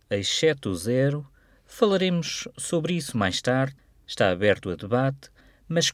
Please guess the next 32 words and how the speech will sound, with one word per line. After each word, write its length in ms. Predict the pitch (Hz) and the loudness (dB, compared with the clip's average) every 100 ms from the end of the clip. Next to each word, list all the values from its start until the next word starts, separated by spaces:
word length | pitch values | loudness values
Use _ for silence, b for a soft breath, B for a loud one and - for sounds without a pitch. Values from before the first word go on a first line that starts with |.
| - | -4
qualquer 420 | 214 214 208 170 | -2 -2 0 0
coisa 340 | 139 226 175 156 | 2 2 4 2
diferente 680 | 147 139 - 196 190 147 | 0 -2 -2 -2 -2 -2
de 100 | 127 | -4
zero 460 | 123 110 117 104 104 | -2 0 4 4 2
elevada 840 | 120 117 110 123 185 175 135 98 104 | -2 -2 -4 -4 -2 -2 -2 -4 0
a 140 | 107 | 0
zero 520 | 95 123 160 156 156 143 | 0 -2 -2 -2 -4 -10
será 480 | - 156 170 170 185 | -6 -2 -2 -2 -6
igual 480 | 135 123 139 151 127 | -6 -2 0 2 2
a 20 | |
um. 340 | 95 87 87 78 - _ _ _ 147 | 0 -2 -4 -6 -16 _ _ _ 0
E 120 | 156 | 0
apenas 420 | 143 202 190 175 | 0 0 2 0
como 220 | - 143 | 0 2
uma 180 | 147 143 | 2 0
pequena 300 | 139 104 98 | 0 0 0
intuição, 760 | 110 - 120 - 139 135 135 135 | -2 -2 -4 -2 2 4 4 0
podemos 460 | 135 131 147 170 139 | -2 -2 -2 -2 -4
ver 320 | 113 117 120 | -4 -2 -2
isto 420 | 131 139 - 131 | 0 -4 -6 -10
usando 520 | 123 120 113 151 160 123 | -8 -8 -4 -2 0 0
a 40 | |
outra 380 | 127 170 143 135 | 0 -2 -4 -6
definição 500 | - 127 120 151 139 | -2 -2 0 0 -2
de 80 | 135 | -4
potência, 680 | - 98 85 - 87 78 - _ _ 120 | -10 -6 -4 -6 -10 -12 -18 _ _ -2
em 120 | 123 | 0
que 140 | 143 | 0
começamos 560 | 139 165 143 117 92 87 | -2 -2 0 0 0 -2
com 180 | - 95 | -6 -4
um 400 | 92 127 165 | 0 0 0